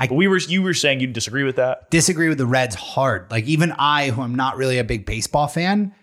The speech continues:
Speaker 1: like, when you say, like, the Reds are a team that I definitely know. If anything, it would be, like, the San Diego Padres.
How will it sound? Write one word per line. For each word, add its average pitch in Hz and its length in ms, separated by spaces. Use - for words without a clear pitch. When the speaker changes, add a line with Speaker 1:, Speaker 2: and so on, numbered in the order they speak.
Speaker 1:
like, 139 140
when 139 100
you 165 60
say, 156 380
like, 131 240
the 127 80
Reds 120 420
are 117 220
a 113 80
team 147 400
that 110 140
I 113 100
definitely 120 580
know. 123 380
If 131 140
anything, 156 520
it 123 180
would 120 260
be, 120 600
like, 113 380
the 110 520
San 139 260
Diego 127 240
Padres. 131 720